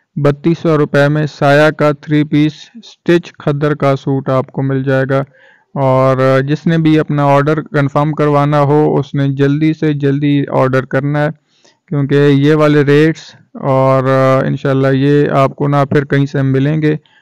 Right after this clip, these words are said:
और ना ये फिर जो resellers बहन भाई होती हैं इस तरह के वो, अ, कपड़े छोड़ती हैं। वो जैसे ही video public होती है उनके जो है orders आना फिर शुरू हो जाते हैं।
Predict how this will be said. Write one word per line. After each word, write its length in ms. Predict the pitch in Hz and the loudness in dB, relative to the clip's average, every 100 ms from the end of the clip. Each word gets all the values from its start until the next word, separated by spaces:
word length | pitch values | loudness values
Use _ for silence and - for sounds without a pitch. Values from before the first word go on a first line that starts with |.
| _ - | _ -4
और 200 | 143 135 | 0 2
ना 200 | 135 143 | 2 2
ये 200 | 147 147 | 2 2
फिर 260 | 147 147 139 | 2 -2 -2
जो 280 | 139 143 139 | 0 2 2
resellers 500 | 139 143 139 151 151 | 0 0 0 0 0
बहन 260 | 143 147 | -2 0
भाई 180 | 139 135 | 2 2
होती 320 | 135 135 143 | 0 0 -2
हैं 320 | 147 143 - | -2 -2 -4
इस 120 | 147 - | -6 -6
तरह 220 | 147 139 | -2 -2
के 120 | 135 139 | 0 -2
वो, 400 | 131 143 143 - | -2 0 -2 -4
अ, 360 | - 131 131 | -4 -2 -2
कपड़े 360 | 127 131 135 139 | -2 -4 -2 -4
छोड़ती 480 | - 139 127 135 131 | -4 -4 -4 -6 -4
हैं। 80 | |
वो 200 | 127 139 | -2 -2
जैसे 320 | 139 143 139 156 | 0 0 0 0
ही 140 | 160 | 0
video 300 | 147 143 147 | 0 0 0
public 400 | 143 139 147 147 | -2 -4 -4 -4
होती 280 | 143 143 156 | -6 -4 -4
है 160 | 151 147 _ _ _ _ - | -6 -6 _ _ _ _ -6
उनके 360 | 147 139 147 | -4 -2 -2
जो 140 | 143 139 | -2 0
है 140 | 135 | 0
orders 480 | - 139 135 139 139 | 0 -2 -2 -4 -4
आना 260 | 135 131 131 | -4 -2 -2
फिर 200 | 151 147 | -4 -6
शुरू 340 | 147 139 131 | -4 -2 -2
हो 120 | 131 | -4
जाते 340 | 131 - 143 | -6 -10 -10
हैं। 120 | 143 | -12